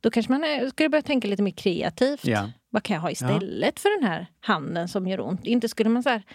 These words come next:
Speaker 1: vi kör på. För att jag har ju
Speaker 2: Ändå.
Speaker 1: aldrig an-, alltid använt den här högerhanden. Så
Speaker 2: Ja.
Speaker 1: nu gör vi det.
Speaker 2: Jag opererade
Speaker 1: Fast det gör
Speaker 2: vänsterhanden,
Speaker 1: ont.
Speaker 2: nu är jag i högerhänt,
Speaker 1: Ja,
Speaker 2: så det var ju inget
Speaker 1: perfekt.
Speaker 2: problem. <laughs>
Speaker 1: <laughs> Varför har man inte fler hål, tänkte jag
Speaker 2: Ja,
Speaker 1: säga.
Speaker 2: eller
Speaker 1: Men
Speaker 2: hur?
Speaker 1: nu lät jag ju obildad.
Speaker 2: <laughs>
Speaker 1: Ehm.
Speaker 2: Ja,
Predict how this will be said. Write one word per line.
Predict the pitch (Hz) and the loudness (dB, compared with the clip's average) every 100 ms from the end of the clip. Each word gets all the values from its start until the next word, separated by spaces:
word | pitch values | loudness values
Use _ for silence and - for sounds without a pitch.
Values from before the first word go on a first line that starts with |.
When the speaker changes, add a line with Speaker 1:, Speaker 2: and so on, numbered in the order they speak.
| - | -2
Speaker 1:
vi | 226 | 0
kör | 302 | 0
på. | - - 247 277 - - | -2 2 2 2 -4 -2
För | - | 2
att | 208 | 4
jag | 226 | 4
har | 240 | 6
ju | |
Speaker 2:
Ändå. | 254 | 6
Speaker 1:
aldrig | 226 214 | 4 2
an-, | 226 170 - | 2 -2 0
alltid | 262 220 - 269 | 0 0 2 0
använt | 302 190 170 | 2 0 -2
den | 170 | -2
här | 170 | -2
högerhanden. | 165 185 175 185 190 160 202 | 0 -2 0 -2 -2 -2 -2
Så | - | 2
Speaker 2:
Ja. | 220 | 4
Speaker 1:
nu | 226 | 4
gör | 214 220 | 2 0
vi | 247 | 0
det. | 262 113 113 - | -2 -2 -4 0
Speaker 2:
Jag | 110 | 0
opererade | 101 - | 2 2
Speaker 1:
Fast | 98 | 2
det | 107 | 0
gör | |
Speaker 2:
vänsterhanden, | 92 110 104 107 107 | 0 0 -2 -2 -4
Speaker 1:
ont. | |
Speaker 2:
nu | 107 | -4
är | |
jag | 98 | -4
i | |
högerhänt, | 110 123 113 - - | -4 -4 -4 -4 -6
Speaker 1:
Ja, | |
Speaker 2:
så | - | -10
det | |
var | - | -10
ju | 127 | -8
inget | 131 | -8
Speaker 1:
perfekt. | - - - - 131 - - | -8 -8 -8 0 0 0 4
Speaker 2:
problem. | 196 165 160 | 4 4 4
<laughs> | 185 - 185 - 196 233 - | 2 4 2 4 0 0 -6
Speaker 1:
<laughs> | - 208 190 | -4 2 2
Varför | 262 240 226 | 2 0 0
har | 202 | 0
man | 190 196 | 2 0
inte | 185 - 185 - - | -2 -2 -4 -6 -2
fler | 262 233 208 | 2 4 6
hål, | 208 277 302 | 4 4 4
tänkte | 247 220 - | 2 2 4
jag | |
Speaker 2:
Ja, | 131 | 6
Speaker 1:
säga. | 131 | 6
Speaker 2:
eller | 123 110 | 6 4
Speaker 1:
Men | 117 | 4
Speaker 2:
hur? | 131 226 | 4 2
Speaker 1:
nu | 220 | 2
lät | 233 202 | -2 0
jag | 196 | 0
ju | |
obildad. | 196 185 180 175 202 156 - | 0 -2 -4 -4 0 2 6
Speaker 2:
<laughs> | 185 - | 4 6
Speaker 1:
Ehm. | 185 233 233 | 4 6 6
Speaker 2:
Ja, | 233 | 6